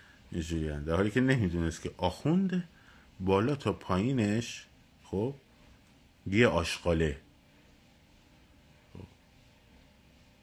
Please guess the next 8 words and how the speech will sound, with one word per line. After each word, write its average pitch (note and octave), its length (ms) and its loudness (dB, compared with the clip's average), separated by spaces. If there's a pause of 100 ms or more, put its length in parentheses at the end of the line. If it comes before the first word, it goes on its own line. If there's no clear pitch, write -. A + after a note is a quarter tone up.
(920)
آخوند A2+ 480 0
یعنی G#2 260 4
زالوی F#2 840 4
مفتخور B2+ 1080 2
بی G2+ 260 -4
سواد B2 920 2 (600)
انگل G2 680 8
جامعه. F2 760 2